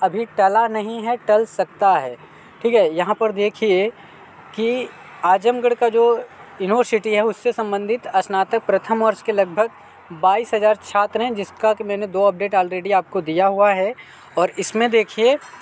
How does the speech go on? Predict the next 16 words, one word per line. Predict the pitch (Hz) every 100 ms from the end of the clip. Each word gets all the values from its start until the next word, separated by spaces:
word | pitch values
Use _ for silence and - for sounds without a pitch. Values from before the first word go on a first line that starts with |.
| - -
कि | 185
प्रथम | 202 208 269
सेमेस्टर | 262 233 220 240
की | 220 226
परीक्षा | 208 190 - 226
की | 226
जिम्मेदारी | 196 208 208 196 196 214
वीर | 214 208
बहादुर | 196 190 208
सिंह | 196 214
पूर्वांचल | 202 185 185 185 214
विश्वविद्यालय | 208 - 208 190 208 220
को | 226
दी | 196 185
गई | 170
है, | 156